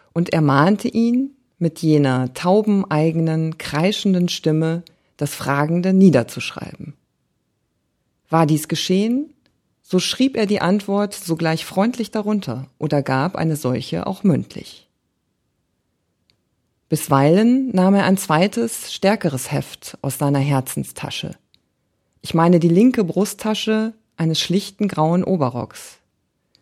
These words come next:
Und schrieb mit halb geschlossenen Augen. „Was schreibt er wohl?“,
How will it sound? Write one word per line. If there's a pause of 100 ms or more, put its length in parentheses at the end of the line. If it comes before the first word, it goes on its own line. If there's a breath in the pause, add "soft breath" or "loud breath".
(420)
Und
schrieb
mit
halb
geschlossenen
Augen. (1600)
„Was
schreibt
er
wohl?“,